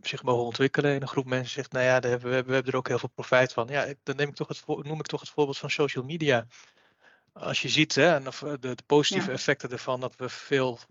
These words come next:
Speaker 1: frequenter, makkelijker met elkaar in contact komen. Nou, dat is een heel mooi positief effect van digitalisering. Maar als je ook ziet hoeveel pijn, leed, eh, ontwrichting, eh, in de maatschappij, ehm,
Speaker 2: Ja.
Speaker 1: ehm,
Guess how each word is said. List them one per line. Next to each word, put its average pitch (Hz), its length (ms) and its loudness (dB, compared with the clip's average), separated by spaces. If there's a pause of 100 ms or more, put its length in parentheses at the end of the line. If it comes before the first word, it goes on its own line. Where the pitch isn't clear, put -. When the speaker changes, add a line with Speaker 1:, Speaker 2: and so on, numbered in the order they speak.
(300)
Speaker 1:
frequenter, 127 680 -4
makkelijker 127 480 -2
met 120 120 -6
elkaar 127 280 2
in 127 100 -4
contact - 380 -2
komen. 117 480 -2
Nou, 120 160 0
dat 117 180 -10
is - 140 -8
een 113 100 -14
heel 120 120 -4
mooi 120 220 -6
positief - 460 -4
effect - 280 -2
van 139 120 -8
digitalisering. 143 800 -4
Maar 120 360 2 (520)
als - 200 -4
je - 80 -2
ook 135 140 0
ziet 139 140 -2
hoeveel 131 440 4 (240)
pijn, 135 380 4
leed, 131 640 0 (120)
eh, 117 920 0
ontwrichting, 127 840 -2 (320)
eh, 120 440 -4
in 120 60 -8
de 123 60 -16
maatschappij, 127 800 0
ehm, 117 560 0
Speaker 2:
Ja. 196 260 -2 (580)
Speaker 1:
ehm, 117 520 -2